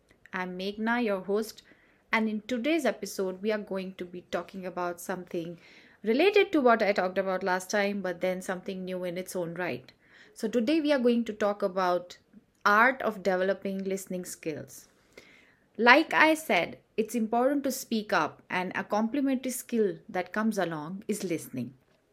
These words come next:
Listening is important communication skill that many of us overlook. A lot of relationships get hampered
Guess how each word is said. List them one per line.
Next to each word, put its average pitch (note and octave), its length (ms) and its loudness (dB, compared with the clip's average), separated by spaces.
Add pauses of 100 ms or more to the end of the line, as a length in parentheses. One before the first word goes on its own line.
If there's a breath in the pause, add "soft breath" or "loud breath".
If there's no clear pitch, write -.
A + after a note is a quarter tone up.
(300)
Listening F#4+ 480 -4 (180)
is B3+ 280 2
important G#3+ 800 -4
communication F3+ 680 -4
skill F#3 400 -4
that F3+ 260 -2
many G3 440 -2
of - 240 -10
us F3 320 -4
overlook. D#3+ 600 -8 (480 loud breath)
A F#3+ 60 0
lot G#3 320 2
of C#4+ 160 -4
relationships G#3 920 -2
get E3+ 200 -2
hampered F#3 640 0